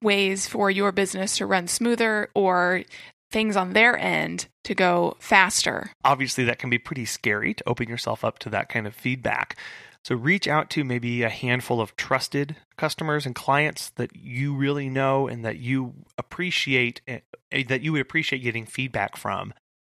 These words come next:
Speaker 2: instead of opening it up to absolutely everybody to get who knows what kind of feedback.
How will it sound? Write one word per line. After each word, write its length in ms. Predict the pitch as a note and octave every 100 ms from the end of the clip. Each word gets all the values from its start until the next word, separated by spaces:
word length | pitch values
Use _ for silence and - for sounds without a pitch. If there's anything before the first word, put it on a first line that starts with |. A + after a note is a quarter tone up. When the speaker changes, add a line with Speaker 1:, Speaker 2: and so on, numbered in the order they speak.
| _ _ -
Speaker 2:
instead 220 | B2+ -
of 80 | A#2+
opening 320 | A#2+ C3 B2+
it 100 | A2+
up 160 | G#2+ -
to 200 | - A2+ A#2
absolutely 420 | A2 - A2 A2 -
everybody 580 | A2 A2+ G2+ G2 F#2 G#2 -
to 100 | -
get 240 | G#2+ G2+ - _ -
who 180 | - C#3
knows 220 | B2 A2
what 100 | A2+
kind 200 | - G#2+
of 60 | A2
feedback. 540 | G#2+ - - - -